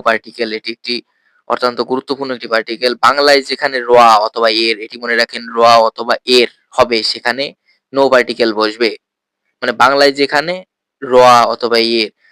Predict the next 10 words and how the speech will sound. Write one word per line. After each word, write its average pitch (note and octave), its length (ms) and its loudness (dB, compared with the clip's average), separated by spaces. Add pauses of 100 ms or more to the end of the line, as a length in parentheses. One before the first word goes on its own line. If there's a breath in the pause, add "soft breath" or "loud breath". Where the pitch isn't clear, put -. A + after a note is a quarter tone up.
(180)
যেমন B2+ 180 0
আমরা B2+ 260 2
কিন্তু C3+ 320 -4 (180)
আমাদের B2 460 0 (520)
কথাবার্তার C3+ 560 -2
সময় B2+ 400 -4 (160)
এই B2+ 160 -6 (100)
রোয়া A#2+ 320 4 (680)
আর A2 120 -4 (100)
এর B2+ 260 2